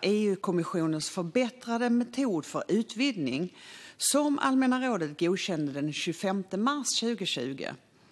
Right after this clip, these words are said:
Detta innebär att ytterligare fokus läggs på bland annat rättsstatsfrågor,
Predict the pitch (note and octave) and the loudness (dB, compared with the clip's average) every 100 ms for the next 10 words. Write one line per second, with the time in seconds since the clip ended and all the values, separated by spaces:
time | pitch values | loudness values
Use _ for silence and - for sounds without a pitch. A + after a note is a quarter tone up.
0 | - - - - C4 B3 B3 D4+ C4 F#3+ | -20 -20 -20 0 2 4 4 4 4 2
1 | E3+ E3 - B3+ C4 A#3+ G3 F#3+ C4 C4+ | 0 -2 0 0 0 -2 0 0 0 -2
2 | D4+ C4 - D3+ D3+ F#3 F#3 D#3 - C#3+ | -2 -2 -2 -2 -2 0 0 0 -4 -2
3 | D#3+ E3 F3 E3+ - D#3+ G3+ - - E3 | 0 0 2 0 -2 -4 -4 -2 -2 -4
4 | - - F3+ F#3 G3+ B3+ | -4 -4 0 0 0 -2